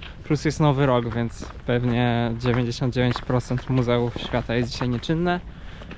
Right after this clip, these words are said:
Natomiast do twierdzy można wejść chyba o każdej porze dnia. Ciekawe, czy to prawdziwe, czy,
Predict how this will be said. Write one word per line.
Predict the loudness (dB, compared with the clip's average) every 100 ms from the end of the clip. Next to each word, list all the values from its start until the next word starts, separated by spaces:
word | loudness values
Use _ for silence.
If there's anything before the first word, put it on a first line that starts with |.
| -14 -6
Natomiast | -4 0 2 4 2 -2 -8 -8 -4
do | -4
twierdzy | 2 0 2 2
można | 2 0 -2
wejść | 0 0 -2 -10 -12 -14 -14 -14 -14 -14 -14 -14 -8 -2
chyba | 0 0 0 -8 -14 -12 -10
o | -4
każdej | -2 -2 -4
porze | -6 -4 -4
dnia. | -4 -6 -6 -10 -8 -6
Ciekawe, | 0 2 2
czy | 0
to | -4
prawdziwe, | 2 2 2 0 2 2
czy, | 0